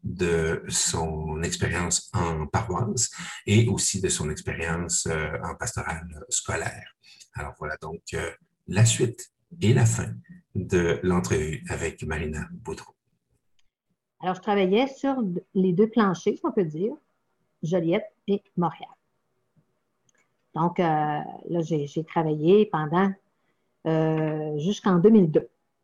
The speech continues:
Speaker 2: comme ceci, parce qu'en deux mille deux, là, ils ont remercié tous les animateurs de pastorale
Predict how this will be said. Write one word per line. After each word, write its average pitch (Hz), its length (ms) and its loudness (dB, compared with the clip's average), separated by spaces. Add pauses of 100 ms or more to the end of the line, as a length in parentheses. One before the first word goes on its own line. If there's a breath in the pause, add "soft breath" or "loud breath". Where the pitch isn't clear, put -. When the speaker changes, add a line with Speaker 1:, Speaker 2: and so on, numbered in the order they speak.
Speaker 2:
comme 151 160 -6
ceci, 262 500 0 (540)
parce - 160 -8
qu'en 247 260 2
deux 320 120 2
mille 240 220 6
deux, 262 240 6 (680)
là, 202 100 4
ils 220 140 6
ont 175 60 4
remercié 254 760 2
tous 330 140 -2
les 190 120 0
animateurs 226 600 0
de 196 60 -2
pastorale 185 680 -4